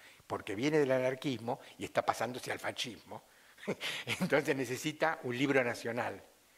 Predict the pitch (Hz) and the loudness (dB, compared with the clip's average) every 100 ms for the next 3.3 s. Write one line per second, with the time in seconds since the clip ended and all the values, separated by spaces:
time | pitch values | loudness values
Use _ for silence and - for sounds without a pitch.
0 | _ _ - 127 120 - 135 143 131 110 | _ _ -6 -2 -2 0 2 2 2 0
1 | 107 123 113 123 123 - 98 107 104 101 | -2 -2 0 0 2 -2 -4 -6 -4 -6
2 | 92 95 98 104 101 90 87 - 110 92 | -8 -8 -8 -8 -8 -10 -10 -10 -8 -8
3 | - 92 101 | -10 -12 -12